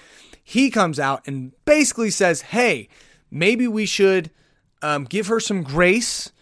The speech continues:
give her some mercy, and, like, kinda give her the benefit of the doubt that there was no bad intent, even if this was a bad move." So he wasn't even coming out and saying, like, "Look, she didn't do anything wrong. This is silly. This is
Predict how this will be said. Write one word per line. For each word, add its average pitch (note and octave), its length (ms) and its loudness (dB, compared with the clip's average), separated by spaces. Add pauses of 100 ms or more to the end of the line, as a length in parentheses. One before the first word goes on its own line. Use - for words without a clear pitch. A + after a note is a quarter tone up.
(320)
give F3 160 0
her G#3 160 0
some F#3+ 240 -6
mercy, G#3 600 -2
and, E3 160 -4
like, D3 380 -6
kinda G3+ 240 -4
give G3 140 -6
her G#3+ 100 0
the G3+ 80 0
benefit F#3+ 280 -2
of E3+ 80 -6
the D3+ 120 -8
doubt F#3 320 0
that D3 160 -6 (720)
there E3+ 160 0
was F3 220 -2
no E3+ 160 -2
bad E3 320 2
intent, E3 500 -4
even G3 300 -6
if D#3+ 100 -6
this D#3+ 220 -8
was E3 160 -2
a D#3 60 -4
bad C#3 280 -4
move." D3+ 220 -6 (180)
So - 140 -4
he C4+ 120 2
wasn't C#4 260 -2
even A3+ 120 -2
coming F#3+ 240 -4
out F3 160 -2
and D#3 100 -10
saying, D#3+ 280 -2
like, C#3 280 -4 (760)
"Look, D#3 180 -4
she G#3 140 -4
didn't E3+ 180 0
do D3+ 80 0
anything B2+ 320 -6
wrong. F3+ 360 2
This C3+ 140 -10
is B2+ 120 -6
silly. F3 260 2
This A2+ 160 -12
is B2 200 -10